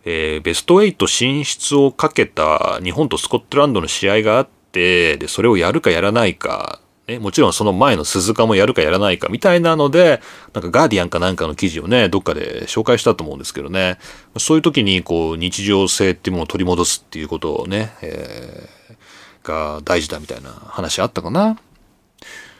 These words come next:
まあ、でも台風とウイルスだからな。まあ、なんとも言えないけれども、まあ、ちょっとどうなるかね。まあ、余裕があるからこそ、まあ、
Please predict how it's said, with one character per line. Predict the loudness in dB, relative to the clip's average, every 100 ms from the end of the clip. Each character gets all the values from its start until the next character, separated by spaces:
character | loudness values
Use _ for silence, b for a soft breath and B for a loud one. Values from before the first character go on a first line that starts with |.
| B B _ _ -4
ま | 0 2
あ、 | 0 _ -16
で | -14
も |
台 | -10 -4 -2
風 | 0
と | 2
ウ | 4
イ | 4
ル |
ス | 4
だ | 0
か | -2
ら | -2
な。 | 2 4 4
ま | 4
あ、 | 2
な | 2
ん |
と | 0
も | 0
言 | 2
え |
な | 2
い | 2
け | 2
れ |
ど | 0 -2
も、 | -2 0 2 0 -2 -8 -14 -8
ま | -2
あ、 |
ち | 2
ょ |
っ | 4
と |
ど | 4 4
う | 6
な | 4
る |
か | 2 0
ね。 | 2 2
ま | 2 4
あ、 |
余 | 4
裕 | 6 6
が | 6 6
あ |
る | 4
か | 4
ら | 2
こ | 2 2
そ、 | 4 2
ま |
あ、 | 0